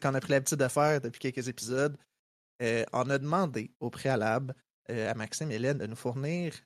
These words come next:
euh, chacun huit jeux, euh, qu'ils ont, euh, particulièrement préférés ou qui les ont marqués ou peu importe. Et on va faire notre classique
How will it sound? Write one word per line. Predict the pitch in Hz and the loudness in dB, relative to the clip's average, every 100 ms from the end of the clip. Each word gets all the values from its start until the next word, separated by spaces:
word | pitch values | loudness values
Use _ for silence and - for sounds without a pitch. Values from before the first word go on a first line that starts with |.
| _ | _
euh, | 110 107 | -8 -6
chacun | 110 - 180 170 170 190 - | 0 4 4 2 -4 -6 -4
huit | 123 160 233 - | -2 -2 -2 -6
jeux, | 135 127 127 143 151 _ _ _ _ _ 113 | -6 -4 0 -2 -2 _ _ _ _ _ -8
euh, | 107 | -8
qu'ils | 104 - 120 113 113 | -8 -8 -8 -6 -6
ont, | 110 117 110 | -8 -10 -8
euh, | 95 110 - | -10 -4 0
particulièrement | 196 - - 151 139 131 139 147 | 0 0 0 6 6 6 2 0
préférés | - 127 123 117 117 113 139 147 | 0 -4 -2 -2 -2 -4 -2 -2
ou | 135 117 113 117 | -2 -6 -10 -14
qui | 123 | -8
les | 123 120 | -6 -4
ont | 117 | -4
marqués | 127 131 - 95 117 | -4 -6 -12 -10 -10
ou | 131 | -10
peu | 104 | -10
importe. | 101 117 - _ _ _ _ _ _ | -6 -6 -6 _ _ _ _ _ _
Et | 117 113 | -6 -4
on | 104 | -6
va | 104 104 | -6 -4
faire | 127 131 123 | -2 -2 -2
notre | 110 98 | -6 -8
classique | 104 117 - - 139 | -4 -2 -2 -4 -2